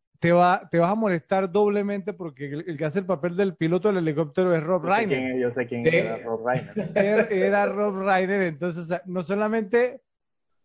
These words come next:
Speaker 1: o sea, quedó mal, digamos, entonces, pues, no ese tema, sino que él aparece en la escena.
Speaker 3: <laughs> La peor escena.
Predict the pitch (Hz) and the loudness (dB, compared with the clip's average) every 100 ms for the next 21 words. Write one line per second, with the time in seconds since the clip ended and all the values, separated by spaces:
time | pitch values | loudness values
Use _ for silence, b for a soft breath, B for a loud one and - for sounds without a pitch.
0 | - 160 165 147 151 165 185 196 226 247 | -10 -4 -2 -4 -4 -4 0 0 0 -2
1 | 175 160 185 180 160 180 180 156 147 170 | -2 -2 -2 -4 -6 -6 -4 -4 -2 -2
2 | 165 170 180 196 175 165 160 185 208 202 | -2 0 2 2 0 0 0 2 2 2
3 | 175 214 269 294 262 233 185 - 160 147 | 2 2 2 0 0 0 0 -2 -6 -2
4 | 170 151 160 156 - 160 156 170 180 180 | 0 0 0 -2 2 6 8 8 6 4
5 | 190 156 127 - | 2 2 0 -2